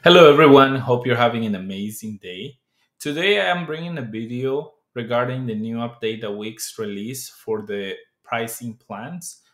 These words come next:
where you can actually customize the thank you page. So one of the things that we're gonna do today is mainly creating a thank you page and not using the one that you can customize.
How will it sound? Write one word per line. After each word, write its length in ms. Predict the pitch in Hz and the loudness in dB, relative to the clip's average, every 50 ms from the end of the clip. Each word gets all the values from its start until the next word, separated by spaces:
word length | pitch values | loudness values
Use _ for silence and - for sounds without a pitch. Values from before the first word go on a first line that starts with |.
| _ _ | _ _
where 120 | - 120 | -8 -8
you 240 | 120 117 120 127 127 | -8 -6 -8 -8 -10
can 220 | 123 - _ 139 131 | -12 -12 _ -6 -6
actually 460 | 117 127 123 - - 143 123 117 110 | -6 -6 -6 -8 -10 -10 -10 -10 -12
customize 920 | _ - - 127 123 127 - 131 120 120 110 107 107 107 113 113 110 - | _ -10 -10 -8 -8 -10 -10 -10 -8 -8 -8 -8 -8 -8 -10 -10 -10 -12
the 80 | 107 | -12
thank 300 | 101 - - 113 104 - | -12 -12 -12 -14 -14 -14
you 60 | - 98 | -18 _
page. 480 | _ _ - 87 82 _ - - _ _ _ _ _ _ _ _ | _ _ -18 -18 -18 _ -20 -20 _ _ _ _ _ _ _ _
So 260 | _ - - 131 123 123 | _ -6 -4 -4 -2 -2
one 220 | 127 147 165 180 | -4 -4 -6 -6
of 100 | 175 165 | -8 -10
the 80 | 135 123 | -10 -8
things 240 | 127 123 135 135 | -8 -8 -8 -6
that 140 | 127 131 120 | -6 -6 -6
we're 140 | 117 113 113 | -6 -8 -8
gonna 300 | 107 120 117 120 117 110 | -8 -8 -8 -6 -8 -8
do 140 | 104 110 107 | -10 -12 -14
today 440 | - - 101 98 101 104 107 117 107 | -14 -16 -12 -10 -6 -6 -6 -6 -8
is 380 | - 107 110 107 107 - - | -10 -12 -12 -12 -14 -14 -12
mainly 640 | 117 110 110 113 117 120 120 123 123 123 123 123 - _ _ _ _ _ _ _ | -10 -8 -6 -6 -4 -4 -4 -4 -4 -6 -8 -10 -14 _ _ _ _ _ _ _
creating 580 | - - - 139 147 156 160 170 170 170 147 127 | -12 -6 -4 -4 -4 -4 -4 -6 -6 -8 -8 -8
a 140 | 110 - - | -8 -10 -10
thank 280 | _ 127 123 127 123 127 | _ -8 -8 -8 -8 -10
you 80 | 120 104 | -12 -14
page 580 | - - - 113 107 110 135 160 175 170 - - - _ | -14 -10 -8 -8 -6 -6 -8 -10 -12 -14 -16 -20 -18 _
and 180 | 113 113 117 117 | -12 -8 -6 -6
not 220 | 117 117 117 117 | -4 -4 -4 -6
using 480 | 120 117 120 120 123 120 120 117 117 110 | -6 -6 -6 -6 -6 -6 -6 -6 -6 -6
the 120 | 107 104 | -6 -6
one 400 | 101 101 110 107 107 107 107 107 | -6 -6 -6 -6 -6 -8 -8 -8
that 100 | 104 101 | -10 -10
you 180 | 95 95 101 98 | -12 -12 -16 -16
can 180 | - - 101 98 | -14 -14 -16 -14
customize. 680 | - - 92 - - - - 80 - - - - - | -14 -14 -14 -14 -14 -16 -18 -20 -20 -20 -20 -20 -20